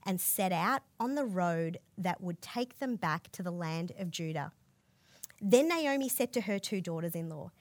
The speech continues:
"Go back, each of you, to your mother's home. May the Lord show you kindness as you have shown kindness to your dead husbands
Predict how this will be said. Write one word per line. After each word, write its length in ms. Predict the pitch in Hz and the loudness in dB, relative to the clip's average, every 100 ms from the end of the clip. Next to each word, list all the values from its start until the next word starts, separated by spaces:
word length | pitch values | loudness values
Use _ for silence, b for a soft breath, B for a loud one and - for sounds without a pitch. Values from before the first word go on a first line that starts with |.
| B B 208 190 | B B -6 2
"Go 220 | 277 339 | 4 4
back, 360 | 285 240 220 - | 4 2 -2 -2
each 300 | 240 - - | -2 -2 -2
of 120 | 185 | -2
you, 240 | 190 185 | -2 -2
to 180 | 175 262 | -2 0
your 140 | 247 233 | 0 2
mother's 380 | 220 214 202 | 2 2 -2
home. 440 | - 190 165 160 180 _ B B B | -4 -4 -4 -6 -10 _ B B B
May 140 | 254 | 6
the 120 | 262 | 6
Lord 400 | 254 240 277 302 | 4 2 2 0
show 160 | - 294 | 0 -2
you 200 | 254 247 - | 0 -2 -4
kindness 720 | - - 277 294 240 175 180 - | -6 -2 -2 0 0 0 -2 0
as 140 | 208 | 0
you 100 | 240 | 0
have 140 | 247 | -2
shown 280 | - 233 214 | -4 -4 -6
kindness 600 | - 160 - 262 254 180 | -8 -10 -4 0 0 0
to 160 | - 233 | -2 -4
your 140 | 196 | -2
dead 260 | 185 202 214 | -2 -2 -2
husbands 600 | 208 185 185 165 175 | -4 -4 -4 -4 -4